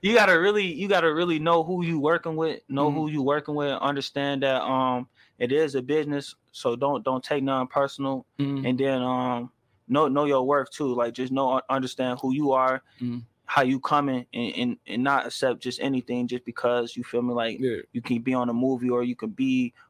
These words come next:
Speaker 1: on a, uh, little show or something like that.
Speaker 2: For sure.
Speaker 1: Yeah.
Speaker 2: For sure. Have you, eh,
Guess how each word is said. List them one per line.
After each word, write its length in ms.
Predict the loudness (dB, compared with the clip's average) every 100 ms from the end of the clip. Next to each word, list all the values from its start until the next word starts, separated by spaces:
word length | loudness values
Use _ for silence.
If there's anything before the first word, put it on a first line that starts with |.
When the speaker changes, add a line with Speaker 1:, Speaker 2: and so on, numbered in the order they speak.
| -4
Speaker 1:
on 140 | 0
a, 80 | 0
uh, 480 | 0 2 2 0 -2 -4
little 180 | -2
show 260 | 0 0 2
or 100 | 0
something 320 | -4 -8 -6
like 180 | -12 -8
that. 240 | -8 -6
Speaker 2:
For 80 | -6
sure. 300 | -4 -4 -4 -8
Speaker 1:
Yeah. 200 | -10 -8
Speaker 2:
For 60 | -6
sure. 160 | -6 -6 -4 -2
Have 160 | 0
you, 120 | 0 0
eh, 100 | -2